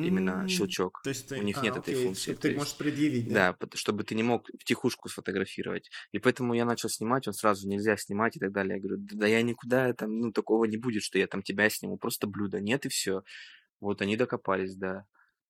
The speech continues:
Speaker 1: Кто еще? А вот я так, мне сразу навскидку мне не приходит.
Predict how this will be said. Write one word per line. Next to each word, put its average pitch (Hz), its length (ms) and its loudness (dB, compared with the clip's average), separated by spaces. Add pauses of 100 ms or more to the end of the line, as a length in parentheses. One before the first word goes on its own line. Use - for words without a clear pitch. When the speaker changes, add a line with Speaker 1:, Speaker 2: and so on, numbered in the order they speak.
(120)
Speaker 1:
Кто 113 140 -4
еще? 95 540 -4
А - 80 -10
вот 101 180 -2
я 98 240 0
так, - 200 -10
мне 107 380 -4
сразу 98 300 0
навскидку 101 420 -6
мне 101 100 -2
не 98 100 -6
приходит. 98 500 -6